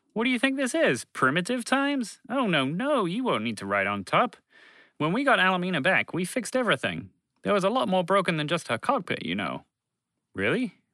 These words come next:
Montgomery replied. "What do you mean?" On the screen in front of them, they saw Alamina flying towards the camera and saw a few hatches open under her hull.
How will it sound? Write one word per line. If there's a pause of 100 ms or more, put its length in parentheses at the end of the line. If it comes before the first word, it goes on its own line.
Montgomery
replied. (420)
"What
do
you
mean?" (1080)
On
the
screen
in
front
of
them,
they
saw
Alamina
flying
towards
the
camera (180)
and
saw
a
few
hatches
open
under
her
hull.